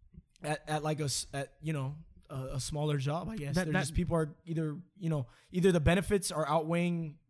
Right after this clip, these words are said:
Speaker 2: Yeah.
Speaker 1: the, "Let me go get a job and actually work,"
Speaker 2: Right, right.
Speaker 1: or,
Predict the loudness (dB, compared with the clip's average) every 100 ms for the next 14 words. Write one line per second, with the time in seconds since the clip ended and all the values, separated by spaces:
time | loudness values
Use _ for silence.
0 | _ -2 4 6 6 6 4 2 -4 -10
1 | -10 0 2 2 2 2 2 4 4 2
2 | -4 -2 -2 4 6 6 6 8 10 10
3 | 8